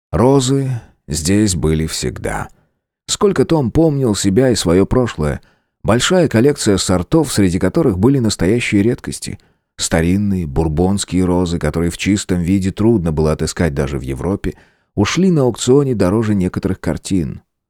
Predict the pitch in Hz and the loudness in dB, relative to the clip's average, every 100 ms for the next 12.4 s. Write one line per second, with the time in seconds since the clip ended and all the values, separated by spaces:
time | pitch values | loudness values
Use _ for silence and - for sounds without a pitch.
0 | _ _ _ _ _ - 120 170 214 208 | _ _ _ _ _ 0 2 4 4 2
1 | - 123 127 120 - 160 113 117 110 - | 2 0 2 0 4 4 4 2 2 2
2 | 175 127 98 117 135 113 113 98 117 123 | 4 4 4 4 2 2 0 0 0 0
3 | 120 160 143 92 113 107 123 131 - 71 | -2 -2 0 4 4 4 2 -2 -4 -8
4 | - _ _ _ _ _ _ - 117 139 | -10 _ _ _ _ _ _ 0 2 2
5 | 117 107 95 - 113 104 92 - 87 - | 2 0 0 2 2 2 0 0 0 0
6 | 113 87 73 90 92 82 - 67 - 62 | 0 0 0 0 0 -2 -4 -4 -4 -4
7 | - 107 107 110 - 92 95 92 95 85 | 0 2 2 0 0 0 0 0 0 0
8 | 85 - 80 80 82 78 - - _ _ | -2 0 -2 0 -2 -2 -6 -12 _ _
9 | 82 98 101 101 117 135 - 92 92 90 | 0 2 2 4 4 2 0 0 0 -2
10 | - 78 69 67 71 62 - _ _ _ | -2 0 0 -4 -6 -8 -10 _ _ _
11 | - 151 160 - 135 139 - 135 - - | 0 2 2 -2 -2 -2 0 -4 -4 0
12 | 131 98 69 | 0 0 -4